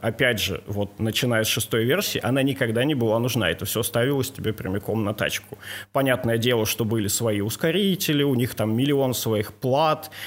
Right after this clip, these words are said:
и прочих там конвертеров, естественно, имеется в виду железных. Но, по сути, тебе все это,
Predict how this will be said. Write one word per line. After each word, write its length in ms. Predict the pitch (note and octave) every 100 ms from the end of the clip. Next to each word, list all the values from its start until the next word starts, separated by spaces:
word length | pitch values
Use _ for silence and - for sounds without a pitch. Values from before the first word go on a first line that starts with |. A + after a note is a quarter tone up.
| -
и 320 | - A#2+ A#2+ A2+
прочих 480 | - C3 B2 A2+ -
там 200 | A#2 A2
конвертеров, 720 | C3 A#2 E3 F3+ - C3 -
естественно, 540 | C3 - B2+ - B2
имеется 400 | A#2 A#2+ A#2 -
в 20 | A2+
виду 180 | A2
железных. 640 | A2+ A2+ A2 F#2+ G2 F#2+ -
Но, 760 | B2 A#2+ A#2 A#2 A2+ G2+ F2 D2+ -
по 80 | G2+
сути, 360 | - F#3 A#3
тебе 340 | - - G#2 D#3
все 320 | - - A2+
это, 260 | C3 -